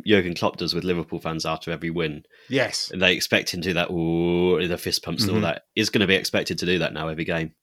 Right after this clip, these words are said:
Speaker 2: Oh, mate,
Speaker 1: Yeah.
Speaker 2: it, it was, it was really good. And I love the fact, I mean, we've talked about Morts, haven't we, a couple of times, uh, now on the pod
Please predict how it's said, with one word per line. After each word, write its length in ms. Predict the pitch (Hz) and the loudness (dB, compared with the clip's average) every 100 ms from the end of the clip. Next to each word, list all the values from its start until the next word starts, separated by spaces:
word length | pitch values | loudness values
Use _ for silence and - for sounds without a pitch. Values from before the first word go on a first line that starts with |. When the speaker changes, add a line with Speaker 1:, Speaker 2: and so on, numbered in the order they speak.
| - | 0
Speaker 2:
Oh, 380 | 143 120 101 85 - - | 6 8 6 4 -8 -2
mate, 320 | 131 117 80 | 0 0 0
Speaker 1:
Yeah. 80 | 120 | -2
Speaker 2:
it, 60 | 120 131 | -2 -4
it 100 | 139 | 4
was, 300 | 156 143 123 | 8 8 8
it 160 | 156 196 | 4 8
was 260 | 214 185 156 | 8 8 6
really 220 | 147 135 | 4 6
good. 260 | 143 127 | 6 6
And 100 | 135 | 4
I 80 | 143 | 4
love 340 | 151 170 175 - | 6 4 4 0
the 100 | 143 | 2
fact, 340 | 135 104 107 | 4 4 0
I 40 | 131 | -2
mean, 180 | 143 | -2
we've 120 | 147 147 | -2 0
talked 280 | 160 151 139 | 4 4 2
about 160 | 104 | -2
Morts, 300 | 98 92 87 | -2 -8 -4
haven't 180 | 107 101 | -4 -4
we, 80 | 98 | -8
a 60 | |
couple 260 | 92 - 104 | -6 -6 -6
of 80 | 101 | -8
times, 420 | 98 92 87 - - _ - 101 | -8 -8 -10 -14 -18 _ -10 -6
uh, 240 | 95 87 | -6 -8
now 240 | 95 90 85 | -10 -10 -12
on 100 | 87 | -16
the 60 | |
pod 340 | - 98 87 | -14 -10 -10